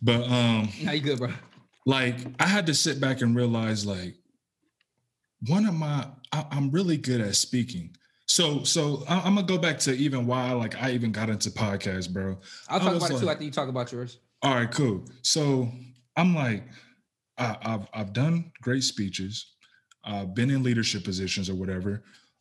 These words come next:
Speaker 1: Um, you know, I've started little small teams to work on projects. And I'm like, "How did I bring these people together? Or how did I get people to believe in me?" Because of the words, because of my voice.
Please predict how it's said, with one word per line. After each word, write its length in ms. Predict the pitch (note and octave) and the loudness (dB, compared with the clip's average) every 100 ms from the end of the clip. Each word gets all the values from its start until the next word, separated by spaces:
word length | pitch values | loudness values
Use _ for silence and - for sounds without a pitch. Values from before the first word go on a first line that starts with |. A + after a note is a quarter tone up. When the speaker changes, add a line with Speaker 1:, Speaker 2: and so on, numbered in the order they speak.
| - | -4
Speaker 1:
Um, 680 | G#2+ G#2+ G2+ F#2+ F2+ F2 - _ _ _ - | -2 0 0 0 -2 -4 -12 _ _ _ -2
you 120 | A#2+ | 2
know, 220 | A2 G#2 | 2 -2
I've 180 | G2+ A2 | -4 -2
started 420 | - - C3 C#3+ | 0 2 2 2
little 180 | C3 C3+ | 0 0
small 320 | C3 C3 B2 | 0 0 0
teams 300 | B2 A#2+ A2 - | 0 2 0 0
to 80 | |
work 200 | A2 G#2+ | -2 -2
on 100 | A2+ | -2
projects. 720 | G#2 G#2+ G2 F#2+ G2 - - - - _ | 0 -2 -2 -2 -4 -6 -10 -14 -20 _
And 100 | B2 | -4
I'm 160 | C#3+ C#3+ | -2 0
like, 220 | C3+ G#2+ - - _ _ _ _ - | -2 -4 -6 -20 _ _ _ _ -6
"How 160 | - | -2
did 160 | F#3 F#3+ | 0 0
I 140 | F3 | -2
bring 280 | B2+ B2+ C#3 | -2 0 0
these 140 | B2+ A#2 | 0 -2
people 200 | A#2+ A2 | -2 -2
together? 420 | G#2 A2+ G#2 G2 | -2 -2 -2 -4
Or 20 | |
how 160 | G2 C#3 | -2 -2
did 160 | D3 | -2
I 80 | B2+ | -2
get 180 | A2+ G#2+ | -4 -4
people 220 | A2+ G2 | -4 -4
to 80 | F#2 | -4
believe 320 | G2 G2 F#2+ | -4 -2 -2
in 120 | F#2 | -2
me?" 260 | G2+ F#2 F2 - _ _ | -2 -4 -8 -18 _ _
Because 320 | - - G#2 | -8 -4 -2
of 120 | G2+ F2+ | -4 -6
the 100 | F2 | -6
words, 440 | F#2 G#2+ A2 G#2 | -4 -2 -2 -2
because 300 | G2 F#2 G2 | -6 -4 -4
of 140 | F#2 F#2 | -4 -4
my 160 | F2+ | -4
voice. 500 | E2+ G2 F2+ D#2+ - | -4 -4 -4 -6 -8